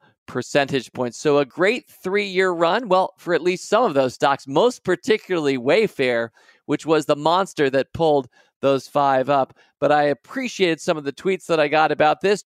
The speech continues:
James Chen, at James Chen eight one zero, you wrote, "I am so glad this particular sampler ended up beating the market. I mean, of all of your samplers, the title of this one has got to be the one that's most representative of your winners win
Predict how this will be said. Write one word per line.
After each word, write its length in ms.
James 420
Chen, 340
at 260
James 340
Chen 360
eight 260
one 360
zero, 400
you 100
wrote, 220
"I 100
am 160
so 300
glad 420
this 140
particular 560
sampler 480
ended 240
up 180
beating 260
the 60
market. 460
I 100
mean, 320
of 180
all 360
of 80
your 140
samplers, 640
the 80
title 440
of 160
this 260
one 200
has 220
got 280
to 100
be 140
the 100
one 260
that's 220
most 380
representative 760
of 220
your 240
winners 580
win 540